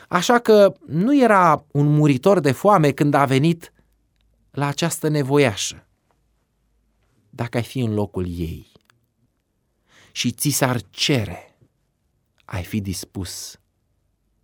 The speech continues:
să riști? Probabil că ai băga mâna în buzunar și ai vedea că e gol. Și l-ai întoarce din nou și ai spune: „Nu, nu, n-am nimic de dat.”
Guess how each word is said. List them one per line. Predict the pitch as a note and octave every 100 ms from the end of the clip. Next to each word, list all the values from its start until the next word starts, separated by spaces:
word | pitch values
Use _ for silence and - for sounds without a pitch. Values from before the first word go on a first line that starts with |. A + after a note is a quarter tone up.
| _ _
să | - -
riști? | F#2 G2+ - - _ _ _ _ _ _ _ _ _ _ _ _ _ _ _ _ _ _ _ _ _ -
Probabil | A#2+ B2+ B2+
că | C3
ai |
băga | A#2 A#2+
mâna | B2+ A#2+
în | A2+
buzunar | G#2 G#2 G2 G2 A2+ A#2 - _ _ _ _ _ _ _ -
și | G#2+
ai |
vedea | A2 A#2 B2
că | C3+
e |
gol. | C3+ A#2 D#2+ - _ _ _ _ _ _ _ _ _ _ _ _ _ _ _ _ - - - _
Și | - D3+
l-ai | E3+
întoarce | F#3+ A#3 A#3 F#3+ F3 D3+ -
din | A2+ A#2 A#2+
nou | C#3 F#3+ G3
și | -
ai | B2+
spune: | - - C3+ B2 - _ _ _ -
„Nu, | A#2+ C3+
nu, | C#3 C3
n-am | G2+ B2 D3
nimic | C#3+ D3
de | A2
dat.” | F#2+ F2+ - -